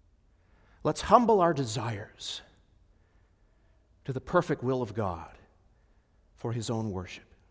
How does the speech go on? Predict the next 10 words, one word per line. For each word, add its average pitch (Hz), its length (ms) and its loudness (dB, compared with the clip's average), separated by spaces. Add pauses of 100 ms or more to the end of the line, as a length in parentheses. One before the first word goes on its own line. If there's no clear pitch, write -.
(920)
And 107 120 -6
then 135 200 2
we 143 60 -2
will 131 100 -2
experience 104 640 -6
the 98 140 -10
joy 113 400 0
and 104 100 -4
the 90 40 -8
blessing 101 480 -8